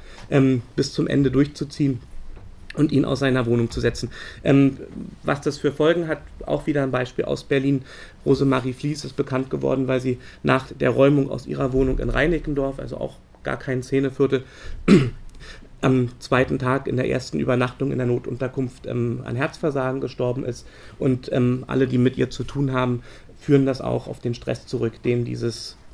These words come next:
der Verlust der Wohnung, ähm, deutlich macht. Das sind möglicherweise Einzelfälle, aber es sind die Fälle, die durchaus beschreiben, wohin die Reise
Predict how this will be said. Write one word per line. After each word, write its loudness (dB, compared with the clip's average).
der -2
Verlust -4
der -2
Wohnung, 0
ähm, 0
deutlich 0
macht. -4
Das 2
sind 2
möglicherweise 2
Einzelfälle, -2
aber 0
es -2
sind -4
die -4
Fälle, 2
die -4
durchaus 2
beschreiben, 0
wohin 4
die 2
Reise 2